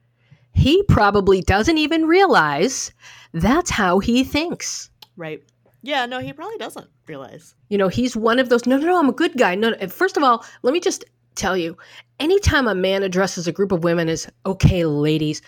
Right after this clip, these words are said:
Speaker 1: go fuck yourself," first of all. Second of all, like, my legs clamp shut so tight when I hear that. It is such an antiquated, sexist, "Go fuck yourself. Don't call us ladies." I don't know.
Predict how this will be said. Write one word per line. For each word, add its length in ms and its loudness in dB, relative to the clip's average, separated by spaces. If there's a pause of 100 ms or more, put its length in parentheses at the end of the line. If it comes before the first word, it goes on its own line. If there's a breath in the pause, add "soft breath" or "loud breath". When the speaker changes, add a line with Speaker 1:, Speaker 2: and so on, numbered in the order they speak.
(160 soft breath)
Speaker 1:
go 140 2
fuck 420 -2
yourself," 560 -4 (240)
first 280 0
of 80 -2
all. 260 0 (220 loud breath)
Second 360 -2
of 80 -2
all, 300 0 (300 loud breath)
like, 240 0
my 240 2
legs 360 0
clamp 400 -4
shut 380 -4
so 200 -2
tight 580 -2 (320 soft breath)
when 120 -2
I 120 0
hear 280 -2
that. 340 -8 (440 soft breath)
It 120 2
is 160 -2
such 200 -6
an 180 -6
antiquated, 840 0 (100)
sexist, 920 -4
"Go 160 -6 (260)
fuck 220 0
yourself. 480 -2 (380 soft breath)
Don't 220 -2
call 220 0
us 160 -2
ladies." 600 -2 (260)
I 80 0
don't 100 -2
know. 260 -2